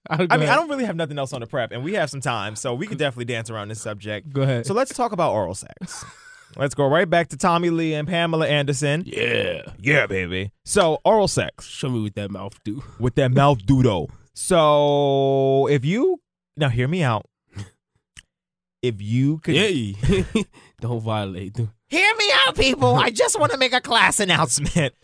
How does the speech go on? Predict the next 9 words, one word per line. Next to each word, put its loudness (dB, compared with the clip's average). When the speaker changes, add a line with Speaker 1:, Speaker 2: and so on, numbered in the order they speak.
Speaker 2:
If 0
you -2
could -8
have, 2
if 0
you 2
could -10
give 0
yourself -2